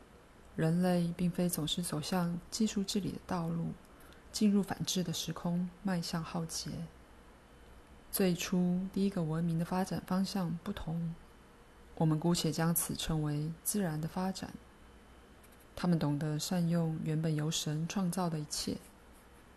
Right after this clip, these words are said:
这个文明的人会研究神圣的创造，利用这些创造让居住环境更完美。神圣的创造本身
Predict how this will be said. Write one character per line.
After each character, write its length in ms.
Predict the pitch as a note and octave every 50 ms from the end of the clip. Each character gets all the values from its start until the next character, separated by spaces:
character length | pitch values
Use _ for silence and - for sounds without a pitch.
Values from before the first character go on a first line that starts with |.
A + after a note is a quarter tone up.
| - - - - - - - - - - - - - -
这 140 | - B3
个 100 | A#3 A3
文 200 | F#3 F3 F3 E3+
明 140 | E3+ E3 D#3+
的 80 | D#3+ D#3+
人 240 | D#3+ D#3+ D#3+ D#3+ D#3+
会 160 | D#3+ F3+ F3
研 220 | D#3+ D#3 D#3 D#3
究 280 | - - F3+ E3+ E3 D#3+
神 180 | E3+ - D3+ D#3+
圣 220 | D#3+ - A3+ G#3
的 60 | F3
创 300 | E3+ - - F3+ E3+ E3
造， 300 | D#3+ - E3 D#3 D#3 E3+ - - - - - - - - - - - - - - - - - - - -
利 140 | A3 F3+
用 180 | F3+ F3 E3+ E3
这 80 | E3 F3
些 160 | - F3+ E3+
创 260 | - - F#3+ F3 E3
造 280 | D#3+ - E3+ D#3+ D#3 D#3+
让 280 | D#3+ E3 D#3+ D#3+ D#3+
居 200 | D#3+ - - G3+
住 180 | G3 - G3+ F3+
环 180 | F3 E3 D#3+
境 220 | E3 - F#3+ F3+ F3
更 240 | F3 - G3 F#3 E3+
完 160 | E3 D#3 D#3+
美。 240 | E3 E3 E3 - F3 F3 - - - - - - - - - - - - - - - - - - - - - - - - -
神 260 | - - G3+ G#3 G#3
圣 220 | G#3+ - A#3+ A3+
的 80 | A3 G#3
创 240 | - - G#3 G3+ F#3+
造 160 | G#3 G3+ F#3
本 200 | F3+ E3 D3+ D3+
身 400 | - G3 F#3+ F#3 F#3+ F#3+ G3